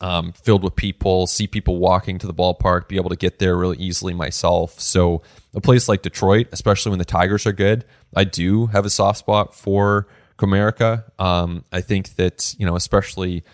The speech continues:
you know, with all the Jays fans across the border, you really get a good vibe there. Um, San Francisco's cool 'cause it's downtown, and that's awesome. But, you know, downtown San Francisco,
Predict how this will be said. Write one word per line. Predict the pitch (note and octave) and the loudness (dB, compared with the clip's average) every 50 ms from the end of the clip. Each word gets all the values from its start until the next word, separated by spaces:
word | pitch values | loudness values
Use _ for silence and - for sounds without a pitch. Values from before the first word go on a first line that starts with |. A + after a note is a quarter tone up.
| _ _ _ - | _ _ _ -2
you | F#2+ | 0
know, | F2+ F2+ | 2 2
with | F2+ - - | 2 4 4
all | G2 F#2+ | 2 2
the | F2 F2 | 2 -2
Jays | D#2 - F2 F2 F#2+ F#2 - | -4 -4 -2 -2 -2 -2 -2
fans | - F#2+ F#2 F2+ - | -4 -4 -4 -4 -6
across | - - F#2+ F2+ F2 - | -2 0 0 0 0 0
the | - F2 | -4 -6
border, | E2+ F2 F2 F2+ F2+ F#2+ F#2+ | -2 -2 0 0 0 0 0
you | F#2+ F2 F2 | -2 -4 -4
really | E2+ F2 F#2 F2+ F2+ | -4 -2 -2 -2 -2
get | - F#2 E2+ | -2 -2 -4
a | E2 | -2
good | E2 - F2+ E2+ | -2 -2 -4 -4
vibe | E2 - E2+ E2+ E2+ E2+ E2+ F2 E2 - - _ _ _ _ _ - | -4 -6 -8 -4 -2 -2 -2 -2 -4 -6 -12 _ _ _ _ _ -2
there. | F2+ F2 F2 F2 F2+ F#2 F#2 F#2 F#2+ _ _ _ _ _ _ - | 0 2 2 2 2 0 0 -2 -4 _ _ _ _ _ _ -4
Um, | F2+ F2 F2 E2+ E2+ F2 E2+ E2+ - | -2 0 0 0 -2 -4 -6 -8 -4
San | - - B2+ B2 B2 | 0 2 2 2 0
Francisco's | A#2+ G#2+ - A#2+ A#2 - C3+ A2+ - | -2 -4 -4 -4 -2 0 0 0 -2
cool | - - - A2+ A#2+ A#2+ B2+ B2 - - | -2 -2 0 0 0 0 0 -4 -4 -2
'cause | - G2+ G2+ | 0 0 0
it's | F#2+ - | 0 0
downtown, | - G2 G2 G#2 G2+ - G2+ F#2+ G2 G2+ G#2+ A#2 B2 B2+ - _ - | 0 0 0 0 -2 -2 -2 -2 0 -2 -2 -4 -8 -12 -16 _ -4
and | G2 G2 F#2+ F#2 F2+ F2 F2 E2 - _ _ - | -2 0 0 0 0 -2 -4 -8 -12 _ _ -2
that's | - F2+ F#2+ - - - - - - - - - _ - | 0 0 0 0 -2 -4 -4 -4 -4 -6 -8 -12 _ -4
awesome. | F#2+ F#2+ G2 G#2+ - - A#2 A#2 B2+ B2 - | 0 0 0 0 0 0 0 0 0 0 2
But, | - G2 F2+ - - - | 2 2 2 2 -2 -4
you | G2+ | -2
know, | G2 F#2+ | -2 -2
downtown | F2+ G2+ G2+ G2 G2 - G#2 G2+ G2 | 0 -2 -2 -2 -2 -4 -4 -4 -4
San | - G2 F#2 | -4 -6 -6
Francisco, | - - F2+ - - F#2 F#2 - - G#2+ G#2 G#2+ A#2 - | -6 -8 -8 -6 -6 -6 -4 -2 0 2 2 2 2 -2